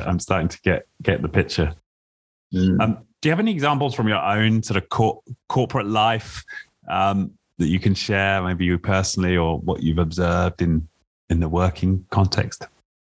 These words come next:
Speaker 2: Yeah. I mean, one example is a bit of an ironic example at the <laughs> moment. Um, I was working with a financial consulting company, um, a few years ago, <coughs> and they, they, um, they have an office in a,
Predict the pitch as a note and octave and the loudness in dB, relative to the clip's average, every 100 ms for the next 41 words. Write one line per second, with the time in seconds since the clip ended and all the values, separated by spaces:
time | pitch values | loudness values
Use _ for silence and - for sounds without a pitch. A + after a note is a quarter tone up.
0 | _ _ C#3+ D3 C#3 A#2 B2 _ _ _ | _ _ -2 0 0 -4 -10 _ _ _
1 | C#3+ C#3 D#3 E3 C#3+ C#3 C3+ B2+ A#2 A2 | -2 0 2 0 0 0 0 0 0 0
2 | - _ - G#2+ B2 A#2+ A2 G#2 G#2+ A2 | -6 _ -6 0 0 2 0 2 2 2
3 | G#2 G#2 G#2 G2+ G2 G2 F2+ G2+ - - | 0 -2 0 0 0 0 0 0 2 2
4 | A#2 F#2+ - _ _ _ A2 G#2+ G2+ G#2 | 4 2 -2 _ _ _ -2 2 2 -2
5 | G2+ - A#2 A#2 C3 C3 C3 A#2+ A2 G2 | -4 -2 0 0 0 0 0 0 2 2
6 | G2 F#2 G2 _ _ - A2 A2 A#2 - | 0 0 -4 _ _ -2 2 2 0 -2
7 | - G#2 - G2 - G2+ G2 F#2 F#2+ F2+ | -2 0 2 2 2 0 0 0 2 2
8 | F2 - _ - _ - F2+ F2 F2 B2 | 0 -6 _ -20 _ -2 0 2 0 -2
9 | - A#2 - A2 G#2+ A2 G#2+ G#2+ F2 E2 | -4 -6 -2 0 2 2 0 -2 0 0
10 | - _ _ _ _ _ _ A3+ G#3 A3 | -4 _ _ _ _ _ _ -2 0 2
11 | C3+ - - G#2 G#2 G#2+ A2+ A#2+ A#2+ A#2 | 0 -2 -2 0 2 2 0 0 2 2
12 | G#2+ G2+ - A#2 A2+ G#2 G#2 G#2+ G#2+ G2 | 2 -2 -2 0 2 2 0 -2 0 0